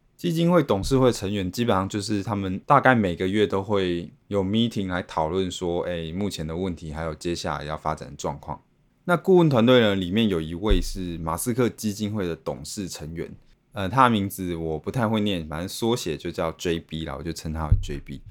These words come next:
那这个J B也被认为是马斯克的代表。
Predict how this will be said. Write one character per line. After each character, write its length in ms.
那 80
这 120
个 80
J 240
B 180
也 100
被 140
认 180
为 140
是 340
马 180
斯 220
克 160
的 120
代 280
表。 200